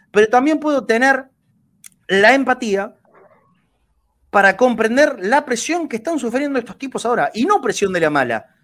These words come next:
pero presión que ellos mismos se han autoimpuesto, porque repito, como pocas veces yo veo al argentino hincha de fútbol que sea, eh, que esté tan unido en el apoyo a una selección. Pocas veces, yo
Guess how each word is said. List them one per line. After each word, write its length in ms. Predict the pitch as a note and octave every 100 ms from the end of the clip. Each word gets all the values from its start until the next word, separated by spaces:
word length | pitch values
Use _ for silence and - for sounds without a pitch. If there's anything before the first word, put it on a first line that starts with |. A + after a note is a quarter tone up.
| _
pero 160 | - G3+
presión 400 | G#3 G#3+ D#4+ D#4
que 80 | D4
ellos 320 | D4 C#4+ - -
mismos 380 | A#3+ D4 C4+
se 120 | - B3
han 240 | C#4 C4+
autoimpuesto, 680 | A#3 C#4+ B3 A#3 A#3 C4+ D3+
porque 200 | D3 E3
repito, 500 | F3+ G3+ B3 C3 A#2 _ _ -
como 320 | F#3 F#3+ F#3+
pocas 300 | E4 E4 A#3
veces 340 | A#3+ A3+ A3
yo 180 | - G3+
veo 300 | G#3+ B3 B3+ B3+ - -
al 220 | C#3 D#3 E3+
argentino 640 | E3 F#3+ F#3+ C4+ A3 G#3
hincha 180 | A#3 A#3
de 100 | G#3+
fútbol 400 | B3 A#3 C4+ C4 _ _ -
que 100 | E3
sea, 400 | G#3+ A#3 B3 -
eh, 580 | E3+ E3 D#3+ D3+ C#3+ C3
que 80 | E3
esté 140 | E3
tan 240 | A#3+ B3+ B3+
unido 640 | A#3+ B3 B3 C4 C#4 C#4+
en 200 | - F3
el 120 | F#3+ F#3+
apoyo 640 | F3+ C#4+ C#4 - C4+ C4 _ _ -
a 80 | D#3+
una 220 | A3 A3+
selección. 640 | G#3 F3+ - A#3 G3 A3 _ _
Pocas 300 | - D4+ A#3
veces, 320 | A#3 B3 E3+
yo 140 | A#3+